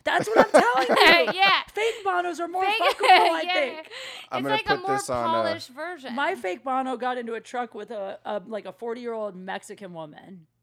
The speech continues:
Speaker 1: <laughs>
Speaker 2: Damn.
Speaker 1: So, that's the other reason I knew, 'cause
Speaker 3: I think
Speaker 1: Bono's
Speaker 3: Sarah
Speaker 1: hair
Speaker 3: has the better chance of having a real Bono
Speaker 1: You know
Speaker 3: happening
Speaker 1: what?
Speaker 3: right now.
Speaker 1: This isn't him.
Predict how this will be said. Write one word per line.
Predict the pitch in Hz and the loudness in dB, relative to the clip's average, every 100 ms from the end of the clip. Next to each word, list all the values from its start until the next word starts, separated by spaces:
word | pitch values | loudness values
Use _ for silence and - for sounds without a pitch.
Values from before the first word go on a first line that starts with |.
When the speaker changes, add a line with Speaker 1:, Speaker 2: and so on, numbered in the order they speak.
| _ - | _ -18
Speaker 1:
<laughs> | - - 214 240 | -18 -18 -12 -6
Speaker 2:
Damn. | 262 285 302 285 254 220 214 320 | -4 -2 -2 0 0 0 0 2
Speaker 1:
So, | 311 311 622 - - - | 0 -2 -6 -14 -20 -10
that's | 330 320 | -6 -6
the | 330 | -4
other | 311 302 | -6 -6
reason | 254 247 | -10 -12
I | |
knew, | 233 247 214 | -12 -10 -12
'cause | 226 196 | -14 -6
Speaker 3:
I | 254 | -4
think | 285 339 | -2 -2
Speaker 1:
Bono's | |
Speaker 3:
Sarah | 349 156 151 | 0 2 4
Speaker 1:
hair | 143 | 2
Speaker 3:
has | 143 123 | 0 -2
the | 123 | -4
better | 123 123 | -4 -4
chance | - 117 117 | -4 -8 -8
of | 113 | -8
having | 113 107 101 | -8 -8 -8
a | |
real | 101 101 | -6 -6
Bono | 107 104 | -4 -2
Speaker 1:
You | |
know | 196 294 | -2 0
Speaker 3:
happening | 240 226 220 190 | 0 0 -2 -4
Speaker 1:
what? | |
Speaker 3:
right | 190 | -6
now. | 269 | -6
Speaker 1:
This | 262 262 | -6 -6
isn't | 233 214 185 | -8 -10 -14
him. | 139 156 151 151 151 147 151 160 | -14 -16 -16 -16 -16 -18 -20 -20